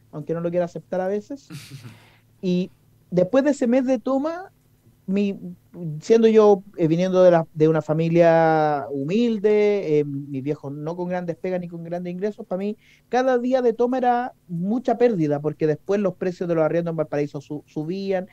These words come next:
Speaker 1: era todo un problema. Nos empezamos a organizar para bajar esa toma, logramos bajarla, la, la negociación con, con, con el tema del pase terminó bien, y de ahí me empecé a meter más en los temas, en centros de alumnos, a participar, fundamos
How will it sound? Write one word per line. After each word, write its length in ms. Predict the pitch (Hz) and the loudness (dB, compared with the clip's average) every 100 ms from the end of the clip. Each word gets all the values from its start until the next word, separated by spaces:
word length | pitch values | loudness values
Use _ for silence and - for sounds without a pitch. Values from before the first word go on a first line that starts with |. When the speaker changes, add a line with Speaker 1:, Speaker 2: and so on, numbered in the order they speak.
| _ _ | _ _
Speaker 1:
era 120 | 151 | -2
todo 80 | 156 | 0
un 80 | 165 | 0
problema. 460 | 160 165 202 226 247 | -2 -2 -2 -4 -6
Nos 160 | 165 165 | -4 -4
empezamos 320 | 160 180 180 | -4 -4 -2
a 40 | |
organizar 380 | 170 165 147 160 | -2 -2 -2 -6
para 160 | - 139 | -6 -8
bajar 300 | 131 165 165 | -8 -6 -6
esa 180 | 160 | -8
toma, 280 | 151 139 143 | -8 -8 -6
logramos 380 | 160 143 151 147 | -4 -2 -2 -4
bajarla, 500 | 143 - 185 156 190 _ _ _ | -6 -2 -2 -2 -8 _ _ _
la, 260 | 156 151 151 | -2 0 0
la 160 | 175 151 | 0 0
negociación 680 | 156 147 147 - 180 190 196 _ _ | 0 -2 -4 -2 -2 -2 -8 _ _
con, 380 | 156 151 151 - | -4 -4 -6 -8
con, 280 | 151 147 - | -6 -6 -10
con 140 | - 139 | -8 -6
el 80 | 135 | -4
tema 160 | 165 | -4
del 100 | 160 | -2
pase 280 | 175 175 190 | -2 -4 -4
terminó 380 | 175 156 160 175 | -6 -6 -4 -4
bien, 300 | 233 220 240 - - - _ _ _ _ _ _ - - | -4 -6 -8 -16 -20 -20 _ _ _ _ _ _ -20 -12
y 140 | - 175 | -4 2
de 100 | 185 | 4
ahí 400 | 214 254 262 - | 2 0 -4 -6
me 80 | 180 | -6
empecé 260 | 175 175 | -4 -2
a 40 | 196 | -2
meter 280 | 190 196 190 | -2 -2 -2
más 200 | 190 185 | -4 -2
en 80 | |
los 140 | 185 165 | -4 -4
temas, 460 | 180 180 170 170 | -4 -2 -2 -2
en 160 | 156 151 | -4 -6
centros 580 | - - - - 165 160 | -10 -20 -10 -6 -4 -2
de 80 | 160 | 0
alumnos, 720 | 170 180 180 170 170 170 170 | 0 0 -2 -4 -4 -2 -2
a 60 | 156 | -4
participar, 640 | 147 139 - 147 165 165 | -6 -12 -12 -4 -2 -2
fundamos 640 | 160 147 147 170 165 170 | -4 -6 -4 -2 -4 -6